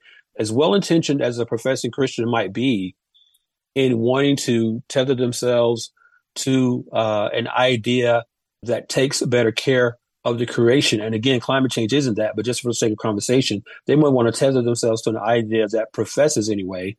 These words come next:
to want to motivate humanity to take better care of the earth.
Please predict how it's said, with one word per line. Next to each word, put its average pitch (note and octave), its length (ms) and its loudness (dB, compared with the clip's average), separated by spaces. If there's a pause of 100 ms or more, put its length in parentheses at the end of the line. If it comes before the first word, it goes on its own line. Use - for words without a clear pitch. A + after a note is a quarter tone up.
(460)
to A2+ 600 4 (100)
want B2+ 540 0
to A#2+ 120 4
motivate A#2+ 500 4
humanity A#2 520 2
to A2 200 0
take A2+ 240 -2
better A#2 180 0
care A2+ 280 0
of G#2+ 80 0
the G#2 180 -6
earth. A#2+ 340 2